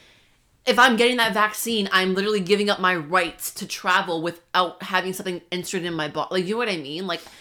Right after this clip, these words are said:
I have questions, and I don't care if I sound ignorant right now. Like, I have questions that need to be answered. Am I gonna not be allowed into a restaurant or grocery store because I don't have a vaccination? Like,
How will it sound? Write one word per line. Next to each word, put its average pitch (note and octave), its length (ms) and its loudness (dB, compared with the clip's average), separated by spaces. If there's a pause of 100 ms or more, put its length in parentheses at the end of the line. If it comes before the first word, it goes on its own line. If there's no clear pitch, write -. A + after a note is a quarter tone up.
(140)
I G3+ 100 6
have C4 180 -2
questions, F#3 480 -6
and F#3+ 80 0
I A3 60 2
don't A#3+ 100 -6
care G#3 160 -6
if G#3 80 -6
I G3+ 80 0
sound F#3 240 -6
ignorant E3+ 400 -6
right D3+ 140 -8
now. C#3+ 180 -4
Like, D#3 160 -6
I F3 200 -4 (100)
have F#3 220 -2
questions F3 280 -4
that E3 60 -8
need E3 100 -8
to D#3 60 -12
be E3 140 -6
answered. D#3+ 300 -8 (340)
Am F#3+ 120 0
I F#3 140 6
gonna F#3+ 240 0
not F3 260 0
be F3+ 80 -4
allowed E3 380 -2
into E3+ 460 -8
a D#3+ 40 -4
restaurant D3+ 480 -8
or D#3+ 100 -8
grocery D#3 300 -10
store G3 160 -10
because F#3 140 -12
I D#3+ 40 -10
don't D3+ 140 -10
have D3+ 100 -12
a D3 40 -10
vaccination? D3+ 720 -8
Like, D3+ 180 -6